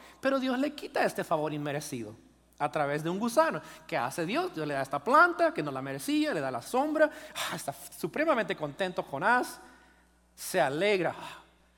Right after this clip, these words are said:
pero Dios también prepara un gusano, otra vez prepara, porque soberanamente Dios está obrando, el cual dice, hirió la planta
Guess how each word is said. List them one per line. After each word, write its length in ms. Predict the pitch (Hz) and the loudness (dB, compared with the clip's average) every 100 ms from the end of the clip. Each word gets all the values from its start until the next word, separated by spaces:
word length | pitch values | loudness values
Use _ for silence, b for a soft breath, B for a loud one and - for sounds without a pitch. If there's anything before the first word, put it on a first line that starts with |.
| _ | _
pero 200 | 165 160 | -6 -4
Dios 200 | 135 127 | -6 -6
también 260 | 139 127 117 | -8 -8 -10
prepara 460 | 131 - 131 135 | -8 -2 0 0
un 120 | 180 | 2
gusano, 500 | 226 311 330 320 349 311 | 2 4 4 4 0 -4
otra 160 | 165 | -4
vez 80 | 156 | -4
prepara, 480 | 147 143 160 185 240 | -6 -4 2 4 4
porque 240 | 185 156 | 0 -6
soberanamente 720 | 147 151 147 165 180 185 180 | -6 -4 -2 -4 -4 -8 -6
Dios 240 | 160 185 175 | -4 -4 -6
está 240 | - 165 | -2 -2
obrando, 500 | 160 165 190 233 311 B B B B B | 0 -2 -2 -4 -8 B B B B B
el 180 | 165 | -2
cual 220 | 165 202 185 | 6 6 6
dice, 360 | 233 233 247 - | 0 0 0 2
hirió 880 | 226 233 202 151 180 311 359 320 160 | 2 4 4 4 6 6 4 -4 -4
la 300 | 160 170 160 | 4 4 4
planta 880 | 170 139 127 139 240 285 269 - | 0 -2 -2 0 4 4 2 -12